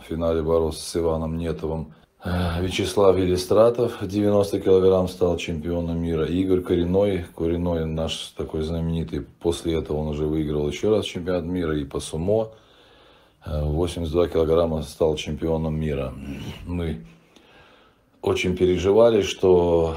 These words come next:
страны нашей не существует. Вот представляете, страны уже не было, а флаг наш поднимался выше всех, как всегда. Выше всех мы заняли первое командное место. И, конечно, с такой тоской, с такой болью в сердце мы расставались, приехали в Ше-, прилетели в Шереметьево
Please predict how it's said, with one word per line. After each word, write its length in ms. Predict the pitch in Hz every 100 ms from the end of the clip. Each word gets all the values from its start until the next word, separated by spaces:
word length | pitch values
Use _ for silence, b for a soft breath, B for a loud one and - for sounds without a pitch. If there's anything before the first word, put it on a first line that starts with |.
| B B B
страны 460 | - - 85 90 87
нашей 320 | 85 82 82
не 80 | 80
существует. 680 | 82 78 82 78 113 107
Вот 160 | 85 82
представляете, 560 | 85 - 90 90 85 73
страны 380 | - 85 85
уже 180 | 82 82
не 160 | 87 101
было, 220 | 87 78
а 20 |
флаг 340 | - 87 95 85
наш 240 | 82 -
поднимался 600 | 80 76 82 85 80 -
выше 380 | 82 101 - 101
всех, 380 | 90 - 87 76
как 180 | - 76
всегда. 520 | - 80 78 73 - B B B B B B _
Выше 300 | 90 90 82
всех 280 | - 110 95
мы 140 | 85
заняли 360 | 80 82 78 76
первое 340 | - 85 76
командное 600 | 73 80 78 73 71 73
место. 460 | 73 85 101 - 80
И, 120 | 78
конечно, 480 | 73 80 82 82 78
с 60 |
такой 560 | - 82 - 98 92 90 B B B B B _
тоской, 520 | 90 87 - 104 104
с 80 | -
такой 320 | 87 85 87
болью 320 | 87 95 87
в 60 | 82
сердце 420 | - 104 101 -
мы 140 | 80 80
расставались, 760 | 73 - 82 98 107 95 -
приехали 540 | - 80 85 80 78
в 40 | 76
Ше-, 140 | -
прилетели 560 | - 80 82 80 85 78
в 40 |
Шереметьево 880 | - 78 78 92 107 - 87 87 85